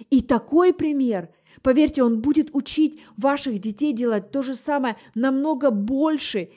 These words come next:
и сильнее, чем десять ваших наставлений об этом. Просто начните сами делать так же.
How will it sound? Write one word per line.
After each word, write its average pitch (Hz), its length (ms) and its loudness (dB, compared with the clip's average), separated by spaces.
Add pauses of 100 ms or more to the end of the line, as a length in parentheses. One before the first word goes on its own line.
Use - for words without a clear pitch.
(140)
и 254 80 0
сильнее, 226 800 -2 (260)
чем 208 320 0
десять 233 340 -4
ваших 214 300 -8
наставлений 214 640 -6
об 165 120 -12
этом. 160 300 -14 (720)
Просто 311 280 -2
начните 285 520 -4
сами 277 480 -2
делать 196 480 -4
так 262 300 -6
же. 170 240 -14